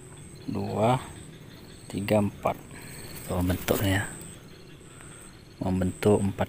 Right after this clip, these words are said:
penjuru. Ini tahun depan udah belajar buah nih ya. Tuh.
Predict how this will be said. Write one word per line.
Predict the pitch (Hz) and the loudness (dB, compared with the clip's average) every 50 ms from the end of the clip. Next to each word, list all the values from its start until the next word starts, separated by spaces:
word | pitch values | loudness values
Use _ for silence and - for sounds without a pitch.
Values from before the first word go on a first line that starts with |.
| - | 0
penjuru. | - 101 98 95 95 92 90 90 90 95 92 - - - - - - - - - - - - - - - - - - - - - - - - - - - - - - - - - - - - - - - - - - - - - - - - - - - - - - - - - - | 2 2 4 4 4 4 4 2 0 0 -4 -8 -14 -18 -20 -20 -20 -20 -20 -18 -18 -18 -18 -18 -18 -18 -20 -18 -18 -18 -18 -18 -20 -20 -20 -20 -20 -20 -20 -20 -20 -20 -20 -18 -18 -18 -18 -20 -20 -20 -20 -20 -20 -20 -20 -20 -20 -20 -20 -18 -18 -16 -16 -14 -14 -14 -12 -8 -4
Ini | - 110 - | -2 0 6
tahun | - 98 98 98 - | 8 8 8 8 8
depan | - - 110 104 101 | 10 12 12 12 12
udah | 95 95 95 - - - - - - - - - - - - - - - - - - - - - - - - - - - | 10 10 8 8 4 -2 -4 -6 -6 -4 -4 -4 -4 -4 -6 -6 -8 -8 -8 -8 -6 -6 -4 -4 -6 -6 -8 -8 -6 2
belajar | - 98 92 90 95 92 95 | 8 10 10 12 12 10 10
buah | 98 110 107 107 - - | 12 12 12 12 12 12
nih | 95 98 104 | 4 2 2
ya. | 107 - - - - | 0 -2 -6 -6 -2
Tuh. | - - 98 | 0 0 0